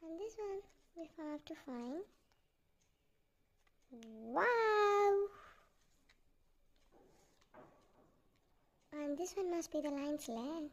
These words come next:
Where it goes? No. Yes! This one is this one, right?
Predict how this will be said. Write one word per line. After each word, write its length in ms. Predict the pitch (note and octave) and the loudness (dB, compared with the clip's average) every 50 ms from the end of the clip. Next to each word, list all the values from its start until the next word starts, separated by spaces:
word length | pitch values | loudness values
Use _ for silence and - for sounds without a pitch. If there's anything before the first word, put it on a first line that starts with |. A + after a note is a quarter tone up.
| - _ _ _ _ _ _ _ _ _ _ _ _ _ _ _ _ _ _ _ _ _ _ _ _ _ _ _ _ _ _ _ _ | -14 _ _ _ _ _ _ _ _ _ _ _ _ _ _ _ _ _ _ _ _ _ _ _ _ _ _ _ _ _ _ _ _
Where 140 | D#4+ D#4 D#4+ | -8 -8 -8
it 140 | E4+ F4 - - - | -8 -10 -14 -14 -10
goes? 600 | E4 D#4+ D4 D4 F4 G4 - - - - - - - _ _ _ _ _ _ _ _ _ _ _ _ _ _ _ _ _ _ _ _ _ _ _ _ _ _ _ _ _ _ _ - | -8 -8 -6 -6 -8 -10 -14 -18 -20 -20 -20 -20 -20 _ _ _ _ _ _ _ _ _ _ _ _ _ _ _ _ _ _ _ _ _ _ _ _ _ _ _ _ _ _ _ -10
No. 460 | D4 C4+ B3+ B3 B3 B3 A#3+ B3+ D#4 G4 A4 - - _ _ _ _ _ _ _ _ _ _ _ _ _ _ _ _ _ _ _ _ _ _ _ _ _ _ _ _ _ _ _ _ _ _ _ _ _ _ _ _ _ - | -6 -4 -4 -4 -4 -4 -4 -6 -6 -8 -10 -14 -20 _ _ _ _ _ _ _ _ _ _ _ _ _ _ _ _ _ _ _ _ _ _ _ _ _ _ _ _ _ _ _ _ _ _ _ _ _ _ _ _ _ -8
Yes! 1120 | D#4+ D#4 D#4 D#4+ E4 E4+ F4+ G4 A4+ C5+ C#5+ C#5 B4+ A4+ G#4 G4 - - - - - - - - - - - - - - _ _ _ _ _ _ _ _ _ _ _ _ _ _ _ _ _ _ _ _ _ _ | -4 -2 -2 0 2 2 2 4 2 2 2 2 4 2 2 0 -2 -6 -12 -14 -16 -16 -18 -18 -20 -20 -20 -20 -20 -20 _ _ _ _ _ _ _ _ _ _ _ _ _ _ _ _ _ _ _ _ _ _
This 160 | D#4+ D#4 - - | -16 -16 -12 -8
one 160 | F#4 F#4 F#4 F#4 F4+ | -4 -2 -2 -2 -2
is 60 | F4+ - - - | -4 -8 -8 -6
this 180 | D#4+ F4 - - | -6 -6 -4 -4
one, 400 | E4 C4+ B3+ B3+ B3+ C4+ C#4 C4+ C4 | -6 -6 -4 -6 -6 -6 -6 -8 -8
right? 500 | C4+ B3 B3 A#3+ A#3+ C4 D#4+ G4 G4+ - | -10 -12 -10 -10 -10 -8 -10 -10 -10 -10